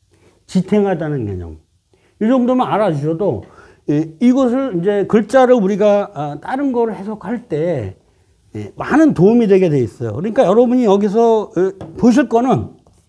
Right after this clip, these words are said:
열십자를 <laughs> 생각하지 마시고, 아, 그 대나무 반쪽 쪼갠 거구나. 그래서 이걸 잡고 있다. 마-, 나눠, 그래서 나눴다.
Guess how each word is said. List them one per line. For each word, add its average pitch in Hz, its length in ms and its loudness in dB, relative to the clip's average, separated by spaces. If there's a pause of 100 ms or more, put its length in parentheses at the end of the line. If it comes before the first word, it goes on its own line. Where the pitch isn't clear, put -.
(260)
열십자를 233 600 0
<laughs> 220 40 -14
생각하지 190 500 -4
마시고, 131 640 -8 (380)
아, 139 340 -6
그 131 180 -10
대나무 143 340 -6
반쪽 110 340 -12
쪼갠 143 300 -6
거구나. 101 360 -12 (340)
그래서 160 160 0
이걸 123 160 -2
잡고 135 420 -8
있다. 151 340 -14 (420)
마-, 120 200 -12
나눠, 175 400 2
그래서 160 260 -2
나눴다. 151 680 -6